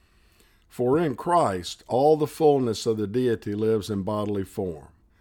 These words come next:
and in Christ you have been brought to fullness. He is the head over every power and authority.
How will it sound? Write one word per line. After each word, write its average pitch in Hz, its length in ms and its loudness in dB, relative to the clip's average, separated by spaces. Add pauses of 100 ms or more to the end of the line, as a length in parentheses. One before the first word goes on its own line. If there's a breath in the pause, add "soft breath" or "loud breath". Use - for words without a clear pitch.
(320 soft breath)
and 110 240 -2
in 127 200 2
Christ 135 680 -2 (180)
you 151 320 0
have 110 240 -2
been 107 180 0
brought 117 440 -2
to 104 100 -6
fullness. 104 760 -2 (800 soft breath)
He 143 260 2
is 160 260 2
the 117 120 2
head 110 460 2
over 110 340 2
every 131 260 2
power 120 480 2
and 104 140 -2
authority. 92 680 -4